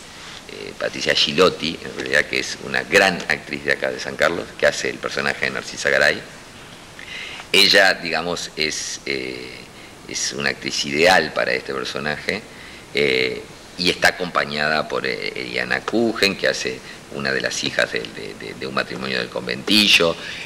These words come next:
está Susana Chavarini, está Sebastián Rosado, está Carlos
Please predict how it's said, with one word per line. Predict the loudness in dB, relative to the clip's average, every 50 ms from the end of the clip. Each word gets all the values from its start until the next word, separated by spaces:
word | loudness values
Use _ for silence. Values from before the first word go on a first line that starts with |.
| -12 -6 -2
está | 0 0 0 0 -2 0 2 4 6 6 6 4 2
Susana | 0 -4 -4 -2 -2 -2 -2
Chavarini, | 0 2 4 4 4 4 4 4 4 4 2 2 2 2 2 2 2 0 -2
está | -4 -6 -2 0 0 0
Sebastián | 2 0 -2 -2 0 0 0 0
Rosado, | 0 0 0 2 4 6 6 8 8 6 6 4 4 2 2 0 -4 -8 -12 -12 -8 -6
está | -6 -2 0 2 2 4
Carlos | 4 2 2 2 0 -2 -4 -4